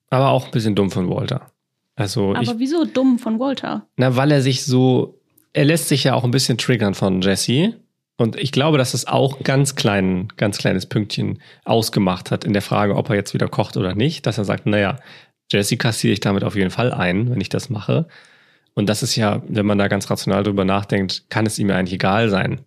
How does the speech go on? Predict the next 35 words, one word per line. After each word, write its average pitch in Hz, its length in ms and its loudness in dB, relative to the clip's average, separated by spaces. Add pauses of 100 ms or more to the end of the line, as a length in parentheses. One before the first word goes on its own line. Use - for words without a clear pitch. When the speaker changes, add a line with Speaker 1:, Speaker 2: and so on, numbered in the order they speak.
(160)
Speaker 1:
ob - 200 -6
Jesse - 200 -2
jetzt - 300 -6
damit 92 260 -6
noch 104 160 -6
kocht - 240 -8
oder - 160 -4
nicht. 98 320 -4 (400)
Es 127 140 -4
geht 135 160 0
ja 117 100 4
um, 98 180 0
um, - 300 -6
um 98 160 0
Walters 95 340 0
Leben 95 180 2
und 92 100 0
da 98 80 2
soll 98 180 2
Jesse 107 220 2
ja 101 80 2
keine 95 220 0
Rolle 101 220 4
mehr 92 160 0
spielen. 120 520 -2 (120)
Speaker 2:
Ja. 262 240 -2 (360)
Speaker 1:
Und 107 480 2 (840)
Speaker 2:
Ja, 226 160 -2
das 226 140 -4
ist 247 180 -4
emotional 240 800 2
dumm. 190 320 -2
Ich 208 180 -4
finde, 214 440 2
Speaker 1:
Ja. - 280 0